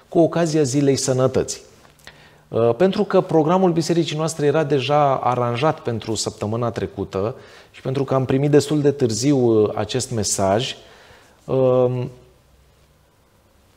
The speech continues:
îl putem reda pe canalele bisericii noastre în momentele acestea, la început de sabat.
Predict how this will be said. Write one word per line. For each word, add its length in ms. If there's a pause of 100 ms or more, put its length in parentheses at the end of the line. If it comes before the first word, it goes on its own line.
(120)
îl 380
putem 480 (100)
reda 680
pe 100
canalele 580
bisericii 560
noastre 500
în 140
momentele 540
acestea, 460
la 80
început 360
de 100
sabat. 480